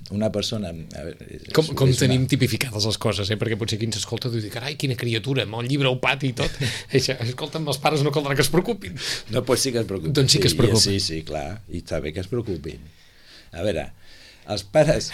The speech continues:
Speaker 1: que tenen fills no lectors dirien, «Pues prefereixo tenir aquest problema que l'altre.»
Speaker 2: Aquí està.
Speaker 1: Però com els fills no consulten quin problema
Speaker 2: <laughs> Quin
Speaker 1: prefereixen
Speaker 2: problema
Speaker 1: els pares,
Speaker 2: els pares.
Speaker 1: sinó que tenen els que tenen, i ja
Speaker 2: Mhm.
Speaker 1: està.
Speaker 2: Sí, sí.
Speaker 1: I que pels pares, o sigui,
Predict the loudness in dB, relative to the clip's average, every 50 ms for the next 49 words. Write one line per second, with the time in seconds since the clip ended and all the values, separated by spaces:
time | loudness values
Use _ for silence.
0 | -2 0 2 4 4 4 4 2 2 0 0 2 2 2 2 2 0 0 4 6
1 | 6 6 6 4 4 4 6 6 6 6 4 4 2 -2 -6 -10 -14 -8 -2 2
2 | 2 4 4 4 2 2 2 0 -2 -4 -4 0 2 2 4 6 4 4 6 4
3 | 4 4 4 2 0 0 2 4 4 6 6 6 6 6 6 6 6 6 2 -2
4 | -4 -2 0 0 2 2 0 0 -2 -2 -2 -4 -8 -12 -8 -4 -2 -2 0 0
5 | -2 -2 -2 -2 -2 -2 0 0 -2 -2 -2 -2 0 0 0 0 0 -2 -6 -6
6 | -6 -6 -8 -6 -4 -4 -4 -4 -2 -4 -4 -2 -2 -2 0 2 2 4 6 6
7 | 8 8 8 6 8 8 8 10 10 10 10 10 10 10 10 10 10 10 10 10
8 | 10 10 10 8 8 6 6 6 4 4 4 6 6 6 6 4 4 2 0 0
9 | 2 2 2 2 0 2 4 4 6 6 6 4 4 2 4 2 2 2 0 -4
10 | -8 -10 -10 -2 0 2 2 2 2 0 -2 -4 -6 -8 -12 -6 -4 -4 -2 0
11 | 0 0 0 0 -2 -2 0 2 2 4 4 2 0 0 -2 -2 -2 -2